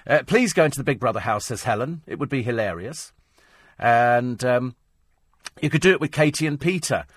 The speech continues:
Or I can send you a copy of Mister Andre's book. It's from the charity shop where I volunteer."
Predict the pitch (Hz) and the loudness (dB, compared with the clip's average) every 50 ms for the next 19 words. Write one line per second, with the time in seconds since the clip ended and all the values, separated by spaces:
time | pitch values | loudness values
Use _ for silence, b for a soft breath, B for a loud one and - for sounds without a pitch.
0 | b b b b 147 160 151 202 196 - 254 254 233 240 180 - 190 196 160 165 | b b b b 0 0 2 2 2 4 4 4 4 2 0 4 4 4 4 2
1 | 156 139 170 151 - - - - 160 165 143 151 165 165 147 - - 208 196 - | 0 0 -2 -2 -4 -2 0 0 0 0 0 0 0 -2 0 0 2 2 2 0
2 | - 120 - 175 185 180 - - 240 233 202 135 135 120 - - 120 - 135 135 | -2 -10 -8 -6 -6 -6 -2 0 0 2 2 0 -2 -2 0 0 0 0 0 0
3 | 143 135 143 147 147 151 151 147 - 180 170 156 117 104 107 | 2 4 4 4 4 2 0 -2 -2 -2 0 0 0 -2 -4